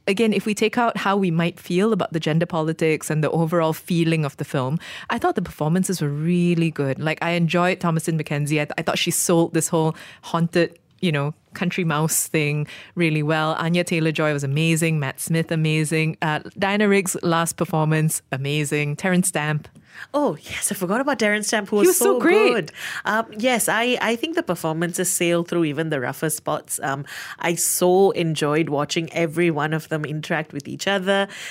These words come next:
Speaker 2: They all understood the assignment. They all bring just the right amount of weirdness for this. Um, no one's being too precious or too over the top. Uh,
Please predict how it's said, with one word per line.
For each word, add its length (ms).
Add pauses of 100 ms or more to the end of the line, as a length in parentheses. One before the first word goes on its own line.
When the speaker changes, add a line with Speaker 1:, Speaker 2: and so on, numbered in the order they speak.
(120)
Speaker 2:
They 120
all 300
understood 480
the 100
assignment. 520
They 100
all 200
bring 360
just 400
the 140
right 220
amount 300
of 160
weirdness 540
for 100
this. 340 (360)
Um, 240
no 160
one's 340
being 320
too 220
precious 520
or 100
too 260
over 200
the 120
top. 400 (340)
Uh, 160